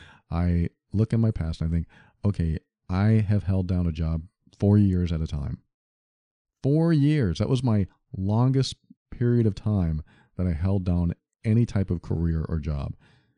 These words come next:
And so when I created The Overwhelmed Brain and then eventually Love and Abuse, my other podcast,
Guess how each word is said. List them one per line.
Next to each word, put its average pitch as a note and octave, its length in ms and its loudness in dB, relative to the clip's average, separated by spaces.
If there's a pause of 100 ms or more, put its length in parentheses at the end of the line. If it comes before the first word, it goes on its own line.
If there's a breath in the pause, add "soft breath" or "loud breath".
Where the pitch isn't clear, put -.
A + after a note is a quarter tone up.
(380 soft breath)
And F2 180 0
so F2+ 240 0
when E2+ 160 2
I D#2 280 -2
created E2 300 -2
The D#2+ 100 0
Overwhelmed D#2 480 -2
Brain B2+ 400 2
and F2 140 2
then E2+ 120 0
eventually E2 400 -2
Love D#2 220 -2
and D#2 80 -2
Abuse, A#2 380 0 (540 soft breath)
my C#2 140 -6
other D#2 140 -4
podcast, F2 540 -2